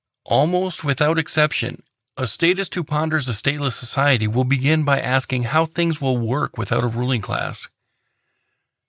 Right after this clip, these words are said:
He does not simply ask this because he is curious about how roads,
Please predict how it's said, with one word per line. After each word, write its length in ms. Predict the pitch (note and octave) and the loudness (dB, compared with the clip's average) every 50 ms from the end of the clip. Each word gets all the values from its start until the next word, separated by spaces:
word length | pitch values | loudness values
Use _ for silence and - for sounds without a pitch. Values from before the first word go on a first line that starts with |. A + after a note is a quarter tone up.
| _ _ | _ _
He 120 | - D#3 | -2 -2
does 120 | E3 D#3+ D#3+ | 0 2 2
not 200 | F#3 F#3 F3+ - | 2 2 2 0
simply 420 | - - F3 E3 - E3 C#3+ - | -2 -2 -2 0 0 -2 -2 0
ask 420 | - G#2+ A#2 B2+ C3+ C3 - - | 0 0 2 2 2 0 0 -4
this 260 | C3+ A2 G#2 G2+ G2+ - | -4 -2 -2 -2 -4 -6
because 380 | - - A2+ - - C3 B2 | -4 -4 -4 2 2 2 2
he 120 | A2+ A#2 A2+ | 4 2 0
is 100 | G#2+ - | -2 -2
curious 580 | - - - D#3 D#3+ D#3+ D3 A#2+ A2 G#2 - | -6 -2 0 2 2 4 2 2 2 0 -2
about 260 | A#2 G#2+ A2 A2+ A#2+ | -2 0 0 0 0
how 200 | - A2+ B2 A#2+ | 0 2 2 2
roads, 720 | A2+ G#2+ G#2+ A#2 A#2+ A#2+ B2 B2 B2 B2 B2 A2+ - - | 0 -2 -2 0 2 2 2 2 2 0 0 -2 -6 -10